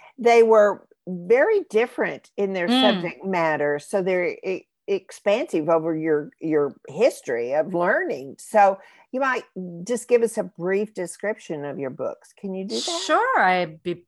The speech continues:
Speaker 2: it'd be my pleasure. My first book, Lilith, is a novel. It's got a lot of autobiographical storytelling in it. So
Speaker 1: Mm-hmm.
Speaker 2: if you want to learn more about me, however, I, I did write it as a fiction book. So there are fictionalized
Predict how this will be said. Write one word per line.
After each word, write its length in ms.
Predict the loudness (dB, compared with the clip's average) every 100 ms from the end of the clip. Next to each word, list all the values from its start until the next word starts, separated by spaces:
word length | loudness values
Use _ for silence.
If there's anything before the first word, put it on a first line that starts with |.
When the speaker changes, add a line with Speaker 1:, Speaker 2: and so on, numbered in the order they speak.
| -12
Speaker 2:
it'd 180 | -12 -8
be 100 | -4
my 140 | -4
pleasure. 520 | -2 0 0 -2 -8 _ _ _ -18 0
My 140 | 0
first 300 | 4 2 4
book, 160 | 0 0
Lilith, 680 | -2 0 2 2 0 -2 -12 -8
is 180 | -4 -2
a 60 |
novel. 600 | 0 4 4 2 -2 -4 _ _ -2
It's 260 | -2 -2
got 220 | 0 2 4
a 80 |
lot 300 | 2 2 2 2
of 140 | -2
autobiographical 1500 | 0 2 2 -2 0 0 0 -2 -4 -4 -8 -8 -6 -4 -6 _ _ _
storytelling 920 | -16 0 2 4 2 0 0 0 -4 -6
in 180 | -6
it. 180 | -4 -4 -6 -14
So 60 |
Speaker 1:
Mm-hmm. 280 | -10 -8 -6
Speaker 2:
if 120 | -4
you 80 | -2
want 180 | -2 -2
to 80 | -2
learn 220 | -2 0
more 160 | 0 2
about 260 | 2 0
me, 160 | -2 -4
however, 440 | -2 -2 0 0
I, 340 | 2 2 0 -6 _ _ -20 _
I 120 | -6 -6
did 500 | -6 -4 -4 -4 -4
write 240 | 0 2
it 120 | 2 0
as 160 | 0
a 80 | -2
fiction 480 | -2 -4 -4 -8 -4
book. 220 | -6 -6
So 260 | -4 -2 0
there 180 | 0 0
are 440 | 2 4 2 -2 _ -20 _ -2
fictionalized 880 | -2 0 0 2 4 4 2 -2